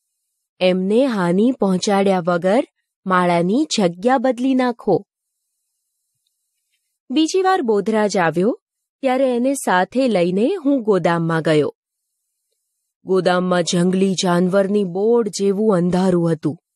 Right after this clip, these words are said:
અને દુર્ગંધ પણ આવતી હતી. મને થોડો ડર તો હતો કે બોધરાજ એની ટેવ મુજબ માળા પીંખી નાખશે તો? પંખીના પીંછા ખેંચીને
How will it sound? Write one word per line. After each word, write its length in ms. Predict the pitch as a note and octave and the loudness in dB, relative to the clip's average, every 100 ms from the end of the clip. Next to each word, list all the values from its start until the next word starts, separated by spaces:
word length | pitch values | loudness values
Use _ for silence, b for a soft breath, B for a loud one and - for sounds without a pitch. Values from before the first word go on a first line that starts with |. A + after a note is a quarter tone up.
| _ _ _ _ _ _ _ | _ _ _ _ _ _ _
અને 180 | E4 F4 | -2 0
દુર્ગંધ 560 | B3 A#3+ A#3+ C#4+ C4+ B3+ | 0 0 0 0 0 0
પણ 220 | A3+ G3+ | -2 -2
આવતી 420 | F#3 E3+ - E3+ | 0 0 -2 -2
હતી. 360 | E3+ - C#3+ F#3 _ _ _ _ _ _ _ _ _ _ _ _ _ - | -2 -2 -4 -4 _ _ _ _ _ _ _ _ _ _ _ _ _ -4
મને 220 | D#4 F4+ | -2 -2
થોડો 280 | E4 F4+ F#4+ | -2 0 0
ડર 320 | B3 F3 F3 | 2 0 0
તો 220 | - D4+ | 2 0
હતો 400 | D#4 F4+ C#4 D#3 _ _ _ _ _ _ _ - | 2 0 -2 -2 _ _ _ _ _ _ _ -4
કે 100 | F3+ | -2
બોધરાજ 560 | F3 E3+ F#3 F#3 F#3+ - _ _ | 0 -2 0 0 0 -2 _ _
એની 280 | G3+ A3 A#3+ | -2 0 0
ટેવ 320 | - F3+ G#3+ | 0 0 0
મુજબ 500 | F#3+ E3+ G3 G3+ F#3+ - F3 | 0 -2 0 0 -2 -6 -2
માળા 420 | E3+ E3 E3 G3 | 0 2 2 0
પીંખી 380 | - G#3 - A#3+ | 0 -2 -2 0
નાખશે 420 | A#3 A#3 - B3+ | 0 -2 -2 0
તો? 200 | C#4 - - - - _ _ _ _ _ _ _ _ A#3+ | 0 -2 -10 -20 -20 _ _ _ _ _ _ _ _ -2
પંખીના 560 | A3 A3+ B3+ C4 C#4 | 0 0 -2 0 0
પીંછા 680 | - - G#3+ G#3+ - B3+ C#4 | -4 -2 -2 -2 -2 0 -2
ખેંચીને 960 | - - G#3 A3 - D#4 A#3 F3 G3+ | -4 -6 0 0 0 0 0 0 0